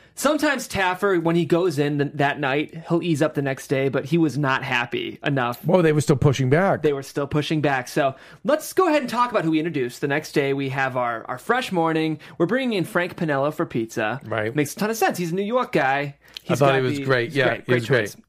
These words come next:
Speaker 1: And we have Rob Floyd, who I really enjoy. Um, may, personally may have gone overboard for me on the second cocktail tonight, but we will get into that. But I do like Rob Floyd a lot. Um, and they're coming in. They're excited. The one thing, though,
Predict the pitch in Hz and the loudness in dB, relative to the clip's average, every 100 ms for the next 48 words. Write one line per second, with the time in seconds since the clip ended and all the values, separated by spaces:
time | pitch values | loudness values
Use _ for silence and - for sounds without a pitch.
0 | 240 285 294 277 262 269 262 311 190 131 | -4 -2 0 0 0 -2 -2 -2 -2 -2
1 | 127 131 110 107 - - 135 _ - - | -4 -4 -6 -10 -12 -10 -12 _ -20 -20
2 | - 123 123 120 120 113 135 _ _ _ | -6 -2 0 0 -2 -6 -10 _ _ _
3 | - - 160 - - 160 131 131 113 110 | -10 -2 -2 -2 -6 -6 -4 -4 -4 -6
4 | 104 104 110 117 110 - 110 113 113 110 | -10 -10 -10 -10 -10 -10 -8 -8 -8 -12
5 | 113 113 - 117 107 107 - 104 104 101 | -12 -12 -10 -10 -10 -10 -10 -10 -10 -12
6 | - 113 139 131 127 117 113 127 123 - | -10 -6 -2 -2 -2 -4 -6 -4 -4 -6
7 | - - 175 - 180 202 180 156 135 - | -14 -2 0 0 0 0 0 0 -2 -2
8 | 139 127 113 110 - - - - - - | -4 -4 -4 -4 -6 -10 -20 -20 -20 -4
9 | 143 135 135 135 135 131 123 - - 147 | 2 4 4 2 0 -4 -8 -10 -2 0
10 | 151 185 208 220 196 185 185 175 156 139 | 2 0 0 0 0 2 2 0 0 -2
11 | - 196 190 185 185 185 175 - _ _ | -2 0 2 2 2 0 -4 -10 _ _
12 | _ _ _ _ - 151 160 165 165 - | _ _ _ _ -4 0 2 2 0 -2
13 | 208 202 123 71 80 | -2 0 -2 -4 -8